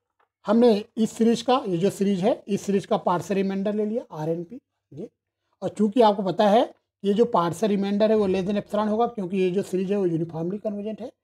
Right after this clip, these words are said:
तो इसका जो मॉड है वो less than क्या होगा, epsilon। तो less than epsilon लेके हमने less than epsilon by three के ले लिया है, तो यहाँ less than epsilon by three के आ गया।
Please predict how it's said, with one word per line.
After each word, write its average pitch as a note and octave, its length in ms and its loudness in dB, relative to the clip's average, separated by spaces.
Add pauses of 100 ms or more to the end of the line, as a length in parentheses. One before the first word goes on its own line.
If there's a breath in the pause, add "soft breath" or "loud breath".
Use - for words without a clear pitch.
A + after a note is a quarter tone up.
(280)
तो G3 60 -4
इसका F3 240 -2
जो A3+ 80 6
मॉड F3 300 0
है A#3 60 2
वो A#3 120 4
less E3 240 -2
than A#3+ 140 -2
क्या F#3+ 100 -6
होगा, G3+ 260 -6
epsilon। B2 480 -14 (360)
तो F#3+ 40 -4
less F3+ 380 -2
than G3+ 180 0
epsilon G3 300 -4
लेके G3 160 -4
हमने G3 220 -2
less F#3 320 -6
than G3 100 -6
epsilon F#3+ 280 -8
by G3+ 100 -4
three G#3 180 -10
के A#3+ 100 -6
ले A3+ 120 -2
लिया A#3 180 -4
है, D4 60 -8
तो - 520 -18
यहाँ F3 140 -2
less D#3 160 -2
than A#3 140 0 (320)
epsilon C3 280 -14
by F#3+ 140 -6
three - 400 -16
के A2+ 60 -20
आ A2+ 120 -20
गया। A2 140 -20